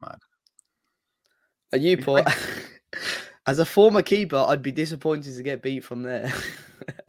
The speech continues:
Speaker 3: Well, you could s-, you could see that he was disappointed. You could see he was
Speaker 1: Yeah.
Speaker 3: absolutely outraged that he let that in.
Speaker 2: Mm.
Speaker 3: 'Cause I think if he takes
Speaker 2: Nah,
Speaker 3: a
Speaker 2: it
Speaker 3: step
Speaker 2: was,
Speaker 3: to his
Speaker 2: it
Speaker 3: left,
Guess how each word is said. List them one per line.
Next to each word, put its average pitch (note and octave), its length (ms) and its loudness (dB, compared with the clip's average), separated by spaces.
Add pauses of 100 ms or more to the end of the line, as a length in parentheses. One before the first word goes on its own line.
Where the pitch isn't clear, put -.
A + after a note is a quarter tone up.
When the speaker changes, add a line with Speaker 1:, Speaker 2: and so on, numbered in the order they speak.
(320)
Speaker 3:
Well, G#3 120 0
you A3 100 -6
could A#3 120 -6
s-, - 100 -8
you G#3 160 -4
could A3+ 180 -6
see G3+ 280 4
that A2 180 -2
he A#2+ 140 0
was A#2+ 140 -4
disappointed. A#2 720 -2 (160)
You C3 120 -2
could C#3 140 -6
see E3 160 2
he C#3 60 4
was A#2 120 2
Speaker 1:
Yeah. E2 160 4
Speaker 3:
absolutely G#2+ 420 0
outraged A#2+ 500 4
that C3 100 0
he G#2+ 60 -2
let A#2 180 -4
that - 120 -6
in. F#2 140 -8
Speaker 2:
Mm. G#2 120 -18 (320)
Speaker 3:
'Cause D3+ 160 -6
I E3 40 2
think G3+ 240 -2
if G3+ 80 -4
he G3+ 80 -8
takes G3 280 0
Speaker 2:
Nah, A2+ 60 0
Speaker 3:
a - 20 2
Speaker 2:
it - 40 2
Speaker 3:
step D3 100 4
Speaker 2:
was, B2+ 80 0
Speaker 3:
to - 80 -4
his A2 80 0
Speaker 2:
it - 40 0
Speaker 3:
left, D3+ 120 2